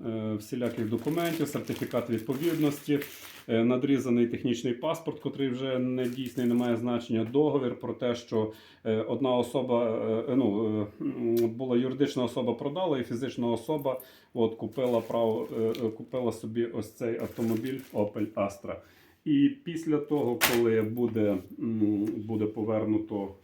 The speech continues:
е, в оті дві, е, в дві структури документи, залишиться тільки Приватбанк, якому я поверну його карту, і подякую за, е, якісне багаторічне обслуговування під чисто символічні відсотки.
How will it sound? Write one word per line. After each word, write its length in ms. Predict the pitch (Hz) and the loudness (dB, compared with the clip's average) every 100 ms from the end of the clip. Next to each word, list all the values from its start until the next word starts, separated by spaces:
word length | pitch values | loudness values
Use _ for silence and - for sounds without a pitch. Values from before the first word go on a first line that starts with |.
| - | -12
е, 40 | 101 107 98 101 101 | -8 -4 -4 -6 -6
в 40 | |
оті 320 | 107 - 113 101 | -6 -6 -4 -4
дві, 260 | 104 107 | 0 0
е, 800 | 98 - _ - _ - 107 104 107 113 120 | 0 -6 _ -20 _ -14 -8 -6 -6 -6 -6
в 240 | 120 113 120 | -8 -10 -10
дві 200 | 113 117 | -6 -6
структури 580 | - 107 - 120 113 104 - | -4 -6 -4 0 0 0 -6
документи, 580 | 135 175 202 208 165 | -10 -4 -2 -2 0
залишиться 600 | 139 147 156 147 143 135 | 2 2 2 0 -4 -4
тільки 600 | 113 127 120 120 110 107 104 | -2 -2 -2 0 0 0 -4
Приватбанк, 720 | 120 113 117 123 147 147 143 _ _ - | -4 -4 -4 -4 -2 -2 -4 _ _ -6
якому 420 | 110 120 113 113 | -2 0 2 2
я 260 | 107 107 | 2 2
поверну 520 | 101 120 110 107 101 101 | 0 0 2 4 4 4
його 180 | 98 | 2
карту, 460 | 101 139 170 147 139 | -2 -4 -4 -2 -4
і 200 | 190 202 | -4 -6
подякую 600 | - 120 127 123 113 104 | -6 -4 -2 -2 0 0
за, 360 | 95 98 95 85 - - - - | 0 -2 -2 -6 -16 -20 -14 -4
е, 340 | 98 101 98 | -2 0 0
якісне 480 | 98 170 165 - 123 | 0 0 -2 -2 -2
багаторічне 680 | 104 101 101 107 104 - 101 - | -2 -2 -2 0 0 0 -4 -4
обслуговування 760 | 107 - 110 165 156 143 135 | -8 -6 -4 -2 0 0 -2
під 220 | 131 113 | -4 -4
чисто 300 | - 143 - | -2 -2 -2
символічні 600 | 110 104 95 95 87 95 | -2 0 2 0 -2 -4
відсотки. 520 | 87 87 - 92 - | -4 -6 -8 -10 -12